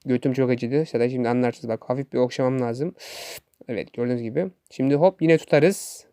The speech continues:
Basit toplar. Hocam biraz zorlayın be abi. Baksana şuna klasik Neuer taklitleri falan filan.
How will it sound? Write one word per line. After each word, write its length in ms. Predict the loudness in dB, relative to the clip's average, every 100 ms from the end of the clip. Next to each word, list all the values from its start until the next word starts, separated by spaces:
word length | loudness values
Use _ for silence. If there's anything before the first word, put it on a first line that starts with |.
| 0
Basit 300 | 0 0 -2
toplar. 340 | -2 0 4
Hocam 300 | 6 8 6 2 -10 _ _ _ 8
biraz 280 | 10 10
zorlayın 560 | 10 10 10 8 6 8
be 60 | 8
abi. 420 | 10 8 6 6 6 2 -6 _ _ _ -4
Baksana 440 | -2 0 0 2
şuna 280 | 2 4 4
klasik 380 | 8 8 8 6
Neuer 420 | 8 10 10 8
taklitleri 640 | 8 6 6 4 6 8 8
falan 320 | 8 8 6
filan. 360 | 4 4 2